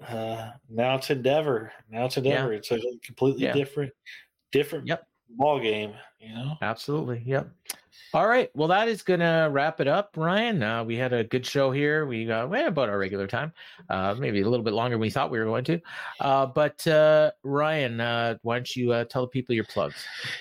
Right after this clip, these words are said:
Speaker 1: Yeah, I'll be back in the Wrestling Observer newsletter this week with a full recap of U-, the U F C on E S P N Plus ninety-two from this past weekend, and then on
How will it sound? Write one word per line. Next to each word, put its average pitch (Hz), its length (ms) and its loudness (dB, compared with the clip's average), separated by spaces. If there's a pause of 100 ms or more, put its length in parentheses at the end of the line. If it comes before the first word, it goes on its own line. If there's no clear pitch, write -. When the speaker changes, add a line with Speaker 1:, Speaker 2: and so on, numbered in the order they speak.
Speaker 1:
Yeah, 170 240 0
I'll 147 80 2
be 127 120 2
back 127 280 0
in 127 100 0
the 120 80 -4
Wrestling 131 320 2
Observer 123 460 2
newsletter 131 600 2 (200)
this 117 240 0
week 156 280 2
with 110 260 -4
a 101 380 4
full 113 280 0
recap 107 420 2
of 104 300 -2
U-, 107 340 2 (480)
the 101 240 4
U 104 160 2
F 101 80 -2
C 107 300 0
on 98 160 0
E 104 120 2
S 104 140 0
P 113 100 -2
N 104 80 0
Plus 107 300 -2
ninety-two 113 640 0 (380)
from - 180 -8
this 110 120 -6
past 117 300 -2
weekend, 165 420 -2 (540)
and 113 180 0
then 110 400 0 (160)
on 110 680 0